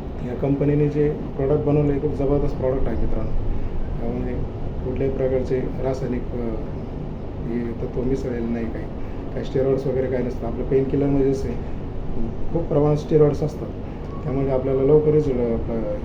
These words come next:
येतो ॲलोपॅथी औषधांमध्ये. <clears throat> तर त्यांनी आता हे अमृत ज्यूस कसं आहे, ते आयुर्वेदिक औषध असल्यामुळे याला रिझल्ट यायला थोडा वेळ लागतो, पण शंभर टक्के रिझल्ट आहे मित्रांनो यामध्ये. मला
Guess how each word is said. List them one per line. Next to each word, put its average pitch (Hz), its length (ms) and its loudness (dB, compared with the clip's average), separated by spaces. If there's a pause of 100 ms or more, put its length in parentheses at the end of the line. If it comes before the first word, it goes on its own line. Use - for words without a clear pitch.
(120)
येतो 120 240 -4 (460)
ॲलोपॅथी 127 380 2
औषधांमध्ये. - 600 -2 (840)
<clears throat> - 200 -2 (500)
तर - 120 -4
त्यांनी 143 460 2
आता - 180 0
हे 143 60 4
अमृत 147 300 4
ज्यूस 151 240 -2
कसं 160 200 -2
आहे, 135 140 4
ते 135 280 0
आयुर्वेदिक 143 420 2
औषध 147 240 0
असल्यामुळे 135 360 -2
याला 135 160 0
रिझल्ट 139 280 0
यायला 131 160 0
थोडा 123 180 -2
वेळ 139 200 2
लागतो, 143 260 -2 (500)
पण 156 160 0
शंभर 151 340 2
टक्के 151 280 2
रिझल्ट 131 300 0
आहे 110 100 -2
मित्रांनो 104 360 -6
यामध्ये. - 360 -6 (520)
मला 127 280 -2